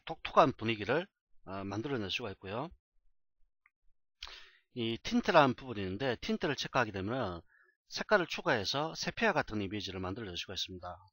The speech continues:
이 세피아 톤이죠, 세피아 톤. 자, 이런 식으로 세피아 톤 같은 형태를 이렇게 흑백의 이미지에다 대해서 만들어내는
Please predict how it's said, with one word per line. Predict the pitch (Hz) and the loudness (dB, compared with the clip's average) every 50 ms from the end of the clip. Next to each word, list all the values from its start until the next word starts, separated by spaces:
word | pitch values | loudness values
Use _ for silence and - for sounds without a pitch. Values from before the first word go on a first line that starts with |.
| _ _ _ _ _ _ _ _ _ - | _ _ _ _ _ _ _ _ _ -10
이 | 208 202 202 202 202 190 190 190 190 | -8 -6 -6 -4 -4 -6 -6 -6 -6
세피아 | - - 170 - - 196 170 - | -6 -6 -6 -4 -2 -2 -2 -2
톤이죠, | - - 202 208 208 156 123 - | -4 -6 -4 -4 -4 -4 -6 -6
세피아 | - - 117 - 139 117 - - | -6 -8 -8 -8 -8 -10 -10 -10
톤. | 107 92 101 135 175 - _ _ _ _ _ _ _ _ _ _ _ _ _ _ _ _ _ _ _ _ _ _ _ _ _ _ _ _ _ | -10 -10 -8 -10 -10 -12 _ _ _ _ _ _ _ _ _ _ _ _ _ _ _ _ _ _ _ _ _ _ _ _ _ _ _ _ _
자, | - 104 | -14 -12
이런 | 101 98 101 107 107 | -10 -8 -8 -6 -8
식으로 | - 95 90 87 92 95 - _ _ _ _ _ - | -8 -10 -12 -14 -16 -18 -20 _ _ _ _ _ -10
세피아 | - - 180 - - 208 185 | -8 -6 -6 -4 -2 -2 -2
톤 | - - 151 135 123 | -2 -2 -4 -2 -2
같은 | 113 113 - - 110 | -2 -4 -4 -6 -6
형태를 | 98 107 101 - - 95 127 165 190 202 _ - | -6 -8 -8 -10 -8 -6 -6 -6 -8 -10 _ -16
이렇게 | 104 104 - - 98 92 - - - - - - | -14 -14 -14 -12 -12 -12 -12 -14 -20 -20 -12 -10
흑백의 | - 202 - 208 190 170 147 | -10 -2 0 2 2 4 2
이미지에다 | 120 120 131 127 - 117 107 98 - 107 113 123 127 | 2 2 2 2 0 0 0 0 0 0 2 2 0
대해서 | - - 113 113 123 147 - - 98 82 - | 0 0 0 0 0 0 0 -2 -4 -6 -6
만들어내는 | 92 92 98 120 120 110 95 90 90 90 95 107 | -8 -8 -6 -4 -4 -4 -4 -4 -6 -6 -6 -6